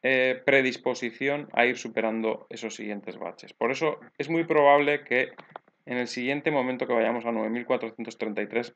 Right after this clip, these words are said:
rompamos ese nivel y salgamos al alta. Así que nada, yo creo que estamos a un puntito, a, muy a puntito, muy a puntito de esa subida de Bitcoin. Cuidado con las altcoins, sí que es verdad que hay algunas que están bien, pero no dejéis que se os vayan a pérdidas.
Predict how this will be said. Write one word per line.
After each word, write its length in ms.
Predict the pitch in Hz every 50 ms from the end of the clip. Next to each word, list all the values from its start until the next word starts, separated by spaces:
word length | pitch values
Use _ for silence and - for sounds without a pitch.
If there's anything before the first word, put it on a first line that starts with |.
| -
rompamos 540 | - 120 - 107 101 104 117 117 110 104 104
ese 140 | 110 95 95
nivel 360 | 95 95 98 101 104 110 - -
y 80 | - 107
salgamos 420 | - 98 95 - 95 - - -
al 100 | - -
alta. 320 | - - - - - - _ _ _ _ _ _ - - - - - - - - - _ -
Así 200 | - 143 151 202
que 80 | 185 196
nada, 380 | 165 147 135 127 127 123 - - 156
yo 100 | 151 185
creo 120 | 180 202
que 60 | 185 180
estamos 300 | 165 196 175 175 165 170
a 80 | 151
un 260 | 151 151 160 156 -
puntito, 560 | - 147 147 147 143 135 135 160 156 156 151 139
a, 140 | 135 135 - -
muy 240 | - 123 139 156 165
a 100 | 160 147
puntito, 360 | - 143 131 123 131 117 127
muy 100 | 120 127
a 80 | 123 123
puntito 380 | 120 123 120 117 113 104 113 107
de 80 | 127
esa 100 | 127 127
subida 240 | 117 120 117 120 113
de 60 | 107
Bitcoin. 340 | 107 107 104 - 156 170 170
Cuidado 440 | 165 - 143 143 151 175 175 156 131
con 80 | 135 127
las 160 | 123 117 -
altcoins, 400 | 156 160 156 156 175 180 175 165
sí 120 | - 196
que 100 | 180 170
es 40 | 147
verdad 220 | 139 139 135 131 127
que 60 | 127
hay 80 | 120
algunas 280 | 117 117 120 120 120 113
que 80 | - 113
están 240 | - - 104 104
bien, 200 | 113 131 143 147 -
pero 260 | - 151 156 160 165
no 240 | 151 143 139 143 139
dejéis 400 | 135 127 127 - 139 139 131 -
que 160 | - - 113
se 120 | 107 - 110
os 120 | 104 104
vayan 280 | 107 117 120 113 107 104
a 100 | 104 101
pérdidas. 680 | - 135 143 151 170 175 190 226 262 254 - - _